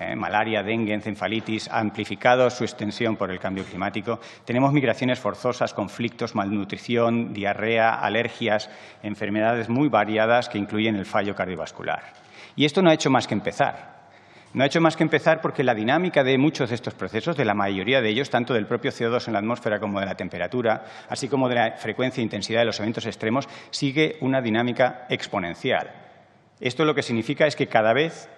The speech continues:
hay más procesos en menos tiempo. Por esta razón es urgente tomar medidas, porque cada vez en menos tiempo ocurren más cosas.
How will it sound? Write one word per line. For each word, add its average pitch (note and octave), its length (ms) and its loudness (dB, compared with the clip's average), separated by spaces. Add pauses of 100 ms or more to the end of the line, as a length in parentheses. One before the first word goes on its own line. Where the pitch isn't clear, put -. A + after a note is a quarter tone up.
(300)
hay A2 180 2
más C#3+ 220 4
procesos C#3+ 640 0
en A#2 160 0
menos A#2+ 280 2
tiempo. E2+ 360 -4 (1300)
Por C3 140 2
esta D3 220 4
razón D#3 280 4
es C#3 140 0
urgente C#3+ 720 0 (580)
tomar A2+ 280 4
medidas, G2+ 540 -2 (360)
porque G#2 240 -2
cada A2+ 180 4
vez C#3+ 160 2
en C#3+ 100 2
menos C3+ 240 2
tiempo C#3+ 260 0
ocurren G#2+ 300 0
más G2 180 -2
cosas. - 500 -10